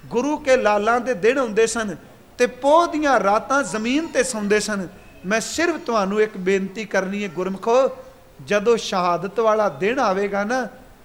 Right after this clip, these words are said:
ਤੇ ਸਾਰੇ ਸਿੱਖ ਗੁਰੂ ਤੇਗ ਬਹਾਦਰ ਦੀ ਬਾਣੀ ਜ਼ਰੂਰ ਪੜ੍ਹਿਆ ਜੀ। ਉਸ ਬਾਪੂ ਨਾਲ ਗੱਲਾਂ ਕਰਿਓ, ਉਨਾਹਠ ਸ਼ਬਦ ਨੇ,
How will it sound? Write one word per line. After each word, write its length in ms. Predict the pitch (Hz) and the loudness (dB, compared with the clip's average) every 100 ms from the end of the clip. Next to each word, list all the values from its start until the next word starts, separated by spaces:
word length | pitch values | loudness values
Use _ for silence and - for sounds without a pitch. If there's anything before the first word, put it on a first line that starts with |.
| - - | -12 -6
ਤੇ 100 | 196 | -6
ਸਾਰੇ 540 | - 185 214 226 214 | -4 -2 0 0 -2
ਸਿੱਖ 340 | - 202 208 | -4 -6 -6
ਗੁਰੂ 300 | 170 147 190 | -8 -4 -4
ਤੇਗ 320 | 196 202 196 208 | -4 0 0 0
ਬਹਾਦਰ 420 | 190 180 143 165 | 0 -2 -2 -6
ਦੀ 180 | 160 156 | -8 -8
ਬਾਣੀ 400 | 151 175 175 196 | -2 0 0 -4
ਜ਼ਰੂਰ 360 | 151 160 160 | -6 -6 -8
ਪੜ੍ਹਿਆ 380 | 160 170 180 151 | -4 -2 0 0
ਜੀ। 140 | - - - - - - - - - | -4 -16 -20 -20 -20 -20 -20 -18 0
ਉਸ 180 | 294 294 | 0 0
ਬਾਪੂ 460 | 196 202 202 254 | 2 2 2 -4
ਨਾਲ 160 | 285 311 | 0 0
ਗੱਲਾਂ 400 | 202 214 208 269 | 2 2 2 0
ਕਰਿਓ, 440 | 262 196 226 311 - - - - - - - - | 2 2 4 4 2 -8 -20 -20 -20 -20 -20 -6
ਉਨਾਹਠ 400 | 208 208 214 269 | -2 2 2 2
ਸ਼ਬਦ 360 | 262 - 190 220 | 0 -4 -2 0
ਨੇ, 340 | 247 269 208 | 0 0 -2